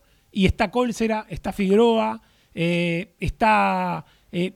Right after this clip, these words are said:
Vieto, que es un, un buen proyecto, está Molina, que es un buen proyecto, pero que tienen que, que ayornarse, aclimatarse a lo que es el club en la delantera.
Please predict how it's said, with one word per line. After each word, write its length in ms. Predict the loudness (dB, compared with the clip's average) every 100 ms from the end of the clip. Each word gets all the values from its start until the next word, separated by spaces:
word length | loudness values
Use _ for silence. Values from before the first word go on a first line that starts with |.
| -4
Vieto, 460 | 2 4 4 -2
que 100 | -4
es 100 | -4
un, 260 | -4 -6 -8
un 200 | -6 -4
buen 180 | 0 0
proyecto, 460 | 0 -2 -4 -6 -6
está 400 | -2 -2 -2 -8 _ _ -8
Molina, 580 | -2 0 2 2 0
que 60 | -4
es 100 | -4
un 80 | -4
buen 120 | -2
proyecto, 420 | -2 -4 -6 -6
pero 160 | -4 -6
que 80 | -4
tienen 260 | -6 -6
que, 220 | -6 -8 -10 _ _ _
que 180 | -6 -4
ayornarse, 640 | -2 -2 -2 -2 -4 -4 -4
aclimatarse 600 | -4 -4 -4 -4 -2 -2
a 40 |
lo 80 | -4
que 80 | -4
es 100 | -4
el 120 | -2
club 300 | 0 0 0
en 80 | -4
la 80 | -4
delantera. 600 | -4 -2 -2 0 -2